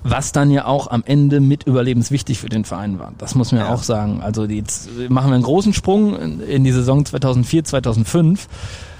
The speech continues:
Speaker 1: Aber, ähm, ohne jetzt irgendwie die Verdienste von Hans-Joachim Watzke und Reinhard Raubal irgendwie kleinreden zu wollen, äh, aber die, äh, den Druck, den haben wir auf die Straße gebracht,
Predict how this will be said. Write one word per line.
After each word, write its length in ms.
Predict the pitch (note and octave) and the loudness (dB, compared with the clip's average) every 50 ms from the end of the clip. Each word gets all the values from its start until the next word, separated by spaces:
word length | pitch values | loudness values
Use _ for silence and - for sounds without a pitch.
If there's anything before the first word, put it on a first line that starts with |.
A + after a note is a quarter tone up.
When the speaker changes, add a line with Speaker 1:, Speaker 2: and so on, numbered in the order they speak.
| - - - - - - | -16 -16 -16 -16 -10 -6
Speaker 1:
Aber, 640 | A2+ A#2+ B2 B2 B2 A#2+ A#2+ A#2+ A#2 A#2 A#2 A#2+ A2+ | -4 -2 0 0 0 0 2 2 2 0 0 -2 0
ähm, 720 | A#2 A#2+ A#2 A2 A2+ A2+ A2+ A#2 A#2 A#2 A#2+ A2+ A#2 A2+ - - - - - - - - - | 0 0 2 2 2 2 4 4 4 4 4 2 2 -2 -4 -8 -14 -20 -20 -20 -20 -16 -6
ohne 240 | - D3 C3+ C#3+ C#3 | -2 2 2 4 4
jetzt 360 | C#3 C3+ C3+ C3 C3 - - | 4 2 2 0 -2 -6 -6
irgendwie 280 | - D#3 C#3 C3+ C3+ B2+ | -2 0 0 2 2 2
die 120 | C3 C3 | 0 -2
Verdienste 580 | A#2+ - - D3 C#3 C3+ C3+ C#3+ C#3+ - D#3 C3 | -2 -2 -2 -2 0 2 2 2 2 0 -2 -2
von 180 | C#3+ C#3+ C#3 | 0 0 0
Hans-Joachim 440 | C3 C#3+ C#3+ - - C3 B2 B2+ B2+ | 0 0 -2 -2 -2 0 0 2 2
Watzke 320 | B2+ C3+ C#3 - - - - | 0 0 -2 -6 -6 -2 0
und 180 | A#2+ B2+ A#2+ | 0 0 0
Reinhard 300 | A#2+ B2+ C3 B2+ B2 A#2+ | 0 0 0 0 0 0
Raubal 260 | A#2 B2+ C3 C3 B2+ | 0 0 0 0 0
irgendwie 200 | B2 B2 A#2+ A#2+ | 0 0 0 0
kleinreden 500 | A#2 - B2+ C3+ D3 C#3+ B2 A2+ G#2 A2+ | 0 -2 0 2 2 2 0 0 0 0
zu 160 | - - A2+ G#2+ | 0 0 -2 -2
wollen, 340 | A2 A2 A#2+ C3 D3 D#3 - - - - - - - - - - | 0 2 4 4 2 2 0 -4 -12 -20 -20 -20 -20 -20 -14 -6
äh, 440 | - A#2+ A2+ A2+ A2+ A2+ A2+ A#2 A#2 - - - - - | -2 0 0 2 2 2 2 0 0 -2 -6 -12 -16 -8
aber 320 | - A2+ A#2 A2 A#2 A2+ A2+ | -4 -4 -2 0 0 0 0
die, 340 | A2 A2+ A2 A2 A2 A2 A2 | 0 0 0 2 2 0 -2
äh, 440 | - G#2+ G#2+ G#2 G#2 G2+ G2+ G2+ G#2 A2 - - - - - - - - - - - - - - - - - - - - - | -2 -4 -4 -4 -2 -4 -4 -6 -8 -8 -12 -16 -20 -20 -20 -20 -18 -16 -16 -14 -14 -16 -16 -14 -14 -12 -12 -12 -10 -6 -2
den 140 | B2+ A#2+ A2+ | 0 0 0
Druck, 540 | A2 G#2+ B2+ E3+ F#3+ - - - - - - - - - - - | 0 0 -2 -2 -2 -6 -10 -14 -14 -14 -14 -14 -14 -14 -6 -2
den 160 | - B2+ B2 A#2+ | 0 2 2 2
haben 180 | A#2+ A#2 A2+ | 2 2 2
wir 140 | B2 C#3 C#3 | 2 0 0
auf 80 | C3 - | -2 -2
die 100 | C3 A#2 | -4 -4
Straße 420 | - - - B2+ C#3+ D3+ - D3+ | -4 -4 -2 -2 -2 -2 -2 -2
gebracht, 500 | C3+ C3+ C3 B2+ A#2+ A#2+ - - - - | -4 -4 -2 -2 -2 -2 -4 -6 -10 -14